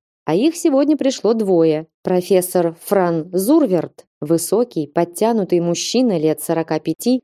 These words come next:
преподающий у нас физподготовку, и профессор Гайрен Кейт, самый молодой из всего преподавательского состава.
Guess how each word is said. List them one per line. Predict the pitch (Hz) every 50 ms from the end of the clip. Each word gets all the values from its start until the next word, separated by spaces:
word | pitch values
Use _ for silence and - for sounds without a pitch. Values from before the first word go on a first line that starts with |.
| _ _ -
преподающий | 240 254 - 233 220 233 240 285 339 320 - - 214 208
у | 190 190
нас | 185 202 247 277 277 -
физподготовку, | - - 240 247 - - - 196 175 190 185 190 160 151 143 - - - 143 139 143 _ _ _ _ -
и | 226 240
профессор | - 208 202 180 180 - - 285 320 302 - - 285 277 254
Гайрен | 208 175 175 190 202 240 262 262 262 269 254 254 247
Кейт, | - - 202 175 160 156 156 156 - - _ _ _ _
самый | - - - 339 320 262 233
молодой | 202 196 185 180 170 165 160 165 170 220 277 262 196
из | 156 147 -
всего | - - - - 160 160 214 247
преподавательского | - 180 175 - 165 156 156 151 165 175 175 180 170 - - 170 156 170
состава. | 165 - 170 165 - - - - 151 147 135 139 131 139